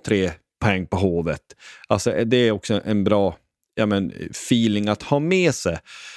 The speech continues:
Eh, det, det kanske inte har så jättemycket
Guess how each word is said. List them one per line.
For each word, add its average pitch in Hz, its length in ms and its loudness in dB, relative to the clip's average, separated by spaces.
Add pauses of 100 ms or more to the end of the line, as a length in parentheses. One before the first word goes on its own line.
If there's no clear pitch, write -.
(420)
Eh, 82 460 0
det, - 220 -4
det 123 140 2
kanske 131 300 0
inte 117 100 -2
har 127 180 4
så 120 140 -2
jättemycket 120 640 2